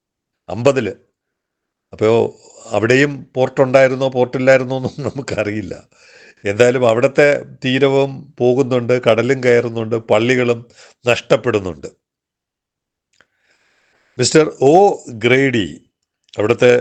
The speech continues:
ഏഹ്, വികാരിയാണ്, ആ പള്ളിയുടെ ചുമതലപ്പെട്ട the Reverend Anthony O Grady എന്നാണ് പേര്, said, "There are older people in the community who can remember when you could walk quite a distance out from the church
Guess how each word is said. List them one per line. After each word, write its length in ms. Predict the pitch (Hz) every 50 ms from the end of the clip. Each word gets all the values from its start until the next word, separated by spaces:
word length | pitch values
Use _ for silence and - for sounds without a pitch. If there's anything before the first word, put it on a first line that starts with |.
| - - - - - 107
ഏഹ്, 160 | 101 101 98
വികാരിയാണ്, 680 | 95 110 107 117 127 131 131 123 127 110 98 90 95
ആ 140 | 101 107 113
പള്ളിയുടെ 400 | - - 113 117 120 123 120 120
ചുമതലപ്പെട്ട 560 | - 120 113 117 117 120 113 - 123 110 107
the 200 | 113 101 107 101
Reverend 440 | 98 110 113 131 131 139 139 139 131 - - -
Anthony 460 | 107 113 113 110 135 120 120 123 127 127 - -
O 100 | - 117 120 110
Grady 460 | 107 110 107 104 101 90 92 87 - _ _ _ - _ _ _ _ -
എന്നാണ് 260 | 120 117 117 113 117
പേര്, 320 | - - 104 90 82 80 - - _ _ -
said, 340 | - - 139 127 113 107 127 - _ _ _ _ _ _ _ _ _ _ -
"There 180 | 113 120 127
are 140 | 135 131 120
older 340 | 120 123 147 165 170 185 175
people 420 | 170 - 165 156 151 156 165 151 151 147
in 160 | - 123 117
the 80 | - -
community 640 | - 123 107 113 127 127 127 123 117 131 117 120 127 131 - -
who 160 | - - 120 117
can 200 | - 143 - 117
remember 540 | 110 113 117 120 135 135 135 131 139 127 101 85 - - _ _ _ _ _ _ _ _ _ _ _ _ _ _ -
when 200 | 98 110 131 143 147 139 - 117
you 160 | 110 131 135
could 260 | 131 156 139 123 107
walk 300 | 101 110 127 151 170 160 - _ _ -
quite 300 | - 117 127 147 147 -
a 100 | 170 156
distance 480 | 123 113 - - - 135 131 120 - 127
out 280 | 113 117 131 123 - - - - _ _ _ _ -
from 160 | - 117 117 120
the 120 | 120 120 120
church 440 | - - 147 143 131 113 120 120 -